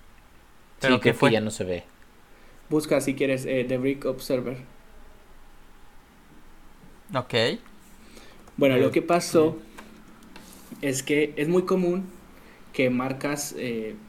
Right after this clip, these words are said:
Speaker 3: de figuras copia de Lego, eh, roben diseños de personas que se dedican a hacer ilustraciones en internet.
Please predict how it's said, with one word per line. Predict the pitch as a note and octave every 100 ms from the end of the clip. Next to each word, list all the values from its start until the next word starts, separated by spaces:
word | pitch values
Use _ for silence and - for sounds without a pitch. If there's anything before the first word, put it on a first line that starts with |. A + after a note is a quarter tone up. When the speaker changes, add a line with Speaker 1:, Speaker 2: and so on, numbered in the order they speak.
| -
Speaker 3:
de | A2+ G#2+
figuras | - A#2 A#2 A#2+ B2+ -
copia | - C3 C3+ B2
de | A#2
Lego, | A2+ A#2+ C#3 - - - - - - - - - -
eh, | A#2 G#2+ G#2 G#2 G2+ - - - - - - - - - - - - - -
roben | C#3 C#3 C#3+ D3
diseños | C3 C3 B2+ C3 C3 - - - - - -
de | - A#2+
personas | B2 A#2 A#2+ A#2+
que | -
se | B2+ B2
dedican | A#2 A2+ A#2+ A#2+
a |
hacer | A2+ A2+ A2 - - - -
ilustraciones | A#2+ A2+ - A2 - A2+ A2 A2 - - - - -
en | A#2+
internet. | A2 G#2+ - C#3 C#3